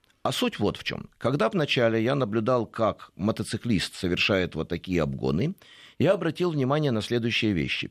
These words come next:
Первое. Во-первых, совершая обгон, он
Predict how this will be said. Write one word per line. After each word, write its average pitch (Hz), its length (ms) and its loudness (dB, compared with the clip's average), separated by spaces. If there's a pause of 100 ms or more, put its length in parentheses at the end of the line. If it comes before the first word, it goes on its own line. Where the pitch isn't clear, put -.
Первое. 82 480 0 (460)
Во-первых, 196 480 0
совершая 147 560 0
обгон, 117 480 2 (180)
он 165 280 2